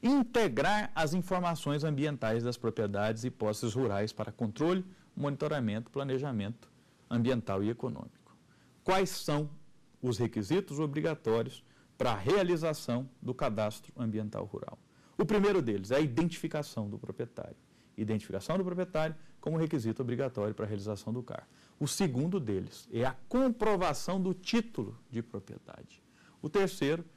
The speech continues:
é a identificação do imóvel por meio de planta e memorial descritivo, com ponto de amarração da área. E o quarto,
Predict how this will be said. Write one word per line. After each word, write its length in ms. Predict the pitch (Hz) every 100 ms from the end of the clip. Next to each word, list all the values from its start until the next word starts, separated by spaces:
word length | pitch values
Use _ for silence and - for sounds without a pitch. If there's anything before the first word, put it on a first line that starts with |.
| - -
é 80 |
a 100 | 160
identificação 840 | 160 147 156 151 147 - 117 - 202
do 100 | 202
imóvel 380 | 190 156 139 160
por 160 | 165
meio 180 | 147 143
de 100 | 147
planta 480 | 185 - 123 135 147
e 100 | -
memorial 480 | 135 139 143 110 98
descritivo, 680 | 110 117 165 170 - 67 - _ _ - - _ _ -
com 180 | 151 185
ponto 320 | 180 107 123
de 60 |
amarração 500 | 123 113 135 123 -
da 140 | 113 127
área. 260 | - - - -
E 100 | 220
o 60 |
quarto, 400 | 226 202 175 185